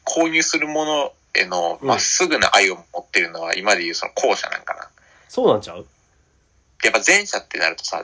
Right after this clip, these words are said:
Speaker 1: 前者はやっぱりさ、
Speaker 2: うん。
Speaker 1: それを購入するときにさ、その自分の心の内の何パーセントかはさ、
Speaker 2: うん。
Speaker 1: そのものへの
Speaker 2: うん。
Speaker 1: 欲求だけじゃなくって、
Speaker 2: うん。
Speaker 1: そのものを買う俺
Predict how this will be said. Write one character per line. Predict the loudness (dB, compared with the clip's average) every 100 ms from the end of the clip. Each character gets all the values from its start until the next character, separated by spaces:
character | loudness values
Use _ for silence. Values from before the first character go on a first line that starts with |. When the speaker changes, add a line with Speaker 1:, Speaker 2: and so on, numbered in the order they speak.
| 2
Speaker 1:
前 | 2
者 | 2 2
は |
や | 0
っ |
ぱ | 0 0
り |
さ、 | 2 -2 -2 -2
Speaker 2:
う |
ん。 | 2
Speaker 1:
そ |
れ | 2
を | 2
購 | 0 -2 -2
入 | -2
す | -6
る | -6
と | -6
き | -6
に |
さ、 | -4 -4 -4 -6 -14 -18 -20 _
そ | -4 -2
の |
自 | 2 2
分 | 2 2
の | 4 2 _ -8
心 | 0 2 4
の | 2
内 | 0 -2
の | 2
何 | 4 6
パ | 4
ー |
セ | 4 0
ン |
ト | -6
か | -6 -6
は |
さ、 | -4 -6 -6 -4
Speaker 2:
う | -4
ん。 | -4 -10 _ _ _ _ _ _
Speaker 1:
そ | 2 2
の | 4 2
も | 2
の | 2 2 0
へ |
の | -2 -2 -4 -8
Speaker 2:
う | -10
ん。 | -10 -12 _ _ _ -4
Speaker 1:
欲 | -4 -4
求 | -4 -2
だ | 0
け | 0
じ | -2
ゃ |
な | -6
く | -10
っ | -10
て、 | -6 -6 -6 _ _ -20 -10
Speaker 2:
う | -8
ん。 | -6 -2
Speaker 1:
そ | 0 2
の | 2
も | 0 0
の | 2 2
を | 4
買 | 2 4 4
う | 2
俺 | 2 4 2